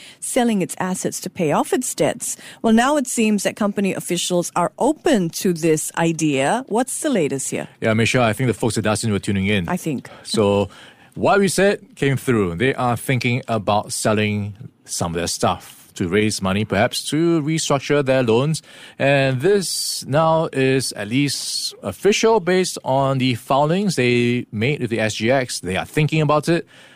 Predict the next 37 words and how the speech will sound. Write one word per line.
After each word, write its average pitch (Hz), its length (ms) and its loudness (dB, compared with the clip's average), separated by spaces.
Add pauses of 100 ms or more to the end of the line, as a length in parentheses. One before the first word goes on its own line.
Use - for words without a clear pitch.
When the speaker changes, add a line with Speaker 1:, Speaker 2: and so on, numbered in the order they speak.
(140)
Speaker 2:
um, 98 360 2
considering 113 380 0
selling 113 420 0
the 95 240 -2
trust's 110 600 -4
retail 170 720 0
malls 156 960 0
as 131 260 0
it 135 60 0
looks 131 140 -2
to 117 80 0
restructure 143 440 0
its 127 140 0
loan 120 300 2
maturities. 127 720 -2 (340)
So 127 220 2
one 143 300 2
option 139 520 0
is 120 380 2
engaging 117 560 0
its 107 240 -2
financial - 580 -2
advisor, 95 420 -2
F 95 140 -4
T 95 120 -6
I 90 120 -2
Consulting, 101 600 -2 (640)
as 107 180 0
well 113 140 2
as - 260 -2
J 95 360 -4
L 95 200 -2
L, 110 300 2
anyone 101 560 0
else 117 300 0
who's 90 160 -4
interested 107 520 -2